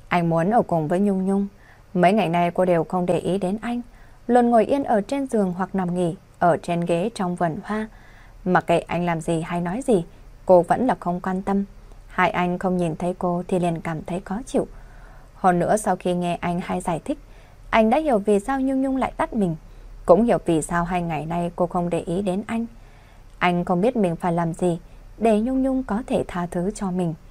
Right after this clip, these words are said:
Nhưng anh biết, chỉ cần anh mãi đi theo cô, thì một ngày nào đó cô cũng sẽ tha thứ cho anh, đối tốt với anh giống như xưa."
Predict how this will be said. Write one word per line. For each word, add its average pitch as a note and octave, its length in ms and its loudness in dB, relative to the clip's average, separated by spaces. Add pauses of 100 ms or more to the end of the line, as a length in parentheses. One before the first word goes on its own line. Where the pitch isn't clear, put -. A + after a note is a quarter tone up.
(420)
Nhưng E3+ 280 2
anh E3+ 220 -4
biết, C4+ 180 -2 (440)
chỉ F#3 160 6
cần E3+ 300 0
anh E3+ 160 0
mãi F3 140 0
đi F#3+ 200 2
theo F#3 220 -2
cô, G3+ 260 0 (400)
thì A#3 120 4
một G#3+ 160 6
ngày G3+ 200 2
nào G3 180 2
đó F#3+ 360 -4 (260)
cô F3 180 6
cũng E3+ 180 -2
sẽ - 220 -2
tha F#3 160 -4
thứ F#3 260 -2
cho A#3+ 200 -8
anh, A3+ 200 -4 (380)
đối E3 200 2
tốt A#3 240 -2
với F3+ 100 -2
anh F3 260 -6
giống F3 280 -4
như F#3+ 180 -4
xưa." F#3+ 300 -6